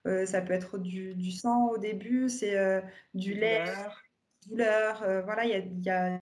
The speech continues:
Speaker 1: il y a de ça aussi, mais ça peut être aussi très beau si on s'autorise à vivre les choses vraiment telles qu'on les ressent,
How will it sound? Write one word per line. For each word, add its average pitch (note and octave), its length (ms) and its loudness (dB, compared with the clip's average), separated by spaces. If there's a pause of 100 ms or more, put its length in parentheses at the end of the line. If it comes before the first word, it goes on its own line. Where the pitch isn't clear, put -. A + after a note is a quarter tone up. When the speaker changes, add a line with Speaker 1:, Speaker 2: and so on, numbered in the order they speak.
(220)
Speaker 1:
il F#3 80 -4
y F#3+ 60 2
a F#3 40 -2
de F#3 120 2
ça C#4 200 2
aussi, B3+ 280 2
mais G3 300 4 (360)
ça A3 160 2
peut A3+ 100 0
être B3 140 0
aussi B3 240 -4
très - 180 -8
beau A#3+ 240 -2
si G#3+ 340 -12
on G3 120 -8
s'autorise G#3 440 -8
à F#3+ 100 0
vivre G3 420 -8
les G3+ 120 -2
choses G#3+ 200 -4
vraiment G3+ 320 -4
telles G3+ 280 -2
qu'on G#3 100 -6
les G3 120 0
ressent, G#3 480 -4